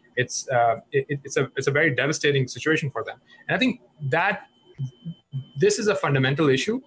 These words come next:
where, um, the, we're moving more and more in the direction of, like, uh, uh, digitized lives. Uh, more and more people are information workers. And at the same time, we're missing this fundamental layer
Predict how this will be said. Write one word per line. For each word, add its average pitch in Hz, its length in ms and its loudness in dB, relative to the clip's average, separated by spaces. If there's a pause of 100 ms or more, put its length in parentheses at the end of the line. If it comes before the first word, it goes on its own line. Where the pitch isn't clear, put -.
(340)
where, 151 580 4 (220)
um, 117 380 2 (680)
the, 151 300 0 (120)
we're 170 180 4
moving 185 380 6
more 160 280 4
and 165 100 4
more 156 280 4
in 143 120 2
the 139 80 2
direction 123 480 0
of, 123 220 0
like, 120 240 0 (180)
uh, 131 60 -4
uh, 110 220 2 (580)
digitized 151 680 0
lives. 131 640 2 (340)
Uh, 110 380 4 (300)
more 151 380 4
and 156 100 4
more 147 160 4
people 143 220 2
are 120 100 4
information 147 580 0
workers. 135 440 2
And 131 140 2
at 123 100 0
the 123 60 -2
same 185 400 0
time, 147 640 0
we're 135 180 4
missing 143 340 0
this 131 200 0
fundamental 175 760 2
layer 120 560 2